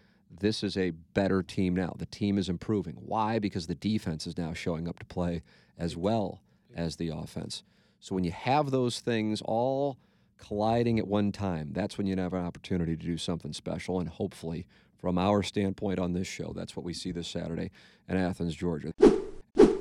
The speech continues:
Speaker 1: There it is, a Mizzou-centric podcast here.
Speaker 2: Love
Speaker 1: Who,
Speaker 2: it.
Speaker 1: who would have, who would have seen it coming?
Speaker 2: It's, I mean, it's Georgia week, man. It's Georgia week, and, you know, it's son of a gun. This
Speaker 1: I gotta tell you, I, it's inadvertent, but I love the fact that I can tell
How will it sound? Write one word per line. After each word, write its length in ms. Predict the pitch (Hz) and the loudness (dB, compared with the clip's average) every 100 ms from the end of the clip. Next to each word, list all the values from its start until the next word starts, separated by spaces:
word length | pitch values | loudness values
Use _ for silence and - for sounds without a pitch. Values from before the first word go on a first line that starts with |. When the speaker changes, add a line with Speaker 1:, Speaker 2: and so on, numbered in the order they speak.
| - - | -6 2
Speaker 1:
There 200 | 113 156 | 6 6
it 60 | 175 | 6
is, 320 | 151 143 120 | 6 4 4
a 40 | |
Mizzou-centric 1000 | 107 110 95 95 160 220 - 165 - 110 | 4 4 2 4 4 4 2 2 2 0
podcast 680 | - 101 131 - - - - | 0 0 0 -2 -8 -8 -12
here. 100 | - | -6
Speaker 2:
Love 140 | 151 | 0
Speaker 1:
Who, 60 | - | 2
Speaker 2:
it. 60 | |
Speaker 1:
who 100 | 120 | 4
would 80 | 156 | 4
have, 120 | 131 | 4
who 200 | - 127 | 2 2
would 80 | 165 | 2
have 100 | 147 | 2
seen 140 | 156 139 | 0 -2
it 60 | |
coming? 380 | - 143 98 - | 0 0 0 -4
Speaker 2:
It's, 160 | - - - | -12 -16 -10
I 80 | |
mean, 180 | 185 202 | -6 -4
it's 180 | 202 - | -4 -4
Georgia 320 | 165 220 156 | 0 0 0
week, 200 | 110 104 | -6 -8
man. 300 | 113 104 113 - | -12 -16 -16 -16
It's 120 | 139 - | -16 -10
Georgia 320 | 147 156 117 | -6 -6 -8
week, 260 | 98 95 | -14 -14
and, 320 | 113 107 107 113 | -10 -8 -8 -6
you 100 | 113 | -6
know, 200 | 107 123 | -6 -6
it's 400 | 123 - - - - - - _ - | -8 -10 -14 -16 -20 -20 -20 _ -14
son 120 | 190 | -10
of 80 | 175 | -10
a 60 | |
gun. 260 | 117 107 98 | -8 -10 -12
This 180 | 98 - _ 120 | -18 -20 _ -8
Speaker 1:
I 160 | 113 151 | 0 2
gotta 200 | 165 139 | 4 2
tell 200 | 110 101 | 2 2
you, 140 | 131 - | 2 0
I, 60 | |
it's 200 | 98 90 | -2 0
inadvertent, 600 | 117 123 85 92 135 143 | 2 2 4 2 4 0
but 100 | - | 0
I 60 | 95 | 0
love 500 | 90 87 95 107 110 | 0 0 4 4 2
the 80 | 101 | -2
fact 460 | - 82 90 - - _ _ _ _ _ _ | 0 -2 -2 -8 -20 _ _ _ _ _ _
that 160 | 98 98 | 0 2
I 100 | 95 | 2
can 220 | - 92 | 2 -2
tell 540 | - 90 98 110 120 | 0 0 0 0 -2